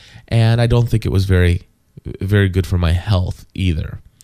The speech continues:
Now, um, there came a point in time when I finally decided, you know what? I either need to decide for myself:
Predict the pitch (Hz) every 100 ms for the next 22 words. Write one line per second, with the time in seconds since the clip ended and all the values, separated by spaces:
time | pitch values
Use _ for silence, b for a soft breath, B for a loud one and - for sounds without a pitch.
0 | B B 110 - 107 113 113 110 98 101
1 | 92 90 87 95 101 110 113 120 110 107
2 | - 107 87 92 90 92 90 90 95 95
3 | 95 95 - 90 87 92 92 98 101 95
4 | - 104 101 104 101 101 98 95 87 92
5 | - - 110 104 110 113 - - 117 110
6 | - 95 82 85